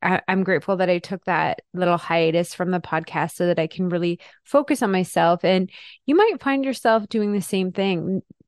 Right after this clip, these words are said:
finding that space where you can give yourself a little bit more time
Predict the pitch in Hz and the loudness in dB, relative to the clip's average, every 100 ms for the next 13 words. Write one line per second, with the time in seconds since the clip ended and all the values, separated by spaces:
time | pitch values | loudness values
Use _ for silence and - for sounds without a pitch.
0 | - 208 202 196 190 180 165 - - - | -2 0 2 2 2 2 0 -2 -8 -2
1 | 175 180 180 - - - - - - 190 | 2 2 0 -6 -12 -16 -20 -20 -2 2
2 | 185 175 180 185 196 - 196 180 175 190 | 4 4 2 0 -2 -2 -2 0 0 0
3 | 196 180 185 170 175 180 175 185 175 175 | 0 0 -2 -2 0 0 2 0 0 0
4 | - - 170 165 160 165 | -4 -2 0 2 2 0